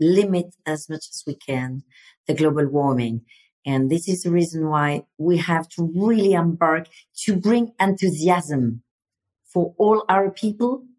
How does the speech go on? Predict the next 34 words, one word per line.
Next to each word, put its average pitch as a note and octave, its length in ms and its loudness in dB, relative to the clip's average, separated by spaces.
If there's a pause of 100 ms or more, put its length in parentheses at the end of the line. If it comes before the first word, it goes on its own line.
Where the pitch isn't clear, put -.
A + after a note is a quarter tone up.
(440)
but F3+ 140 0
also G3 360 0
for - 260 -6
all G#3 300 4
our E3+ 160 4
stakeholders, A3 960 0 (120)
including G#3 600 2
our C#3+ 200 2
customers. B2 600 -8 (160)
The F3 140 2
more A#3+ 480 4
they A3 120 2
will G3 180 2
be G3 120 2
demanding G#3 640 2
towards G3+ 420 2
us, - 300 -8 (600)
and F3 300 2
the F3+ 120 0
better F#3+ 340 0
we're D3 240 -4
gonna C#3+ 240 2
be C#3 320 -2 (800)
to F3 100 0
propose G3+ 600 2
the F3 140 -2
right F#3 460 2 (280)
products G3+ 560 -2 (100)
to C#3 80 -4
them, B2 340 -2
and C#3+ 180 -2
products E3 460 -2
more F3+ 420 4
adapted F#3 520 0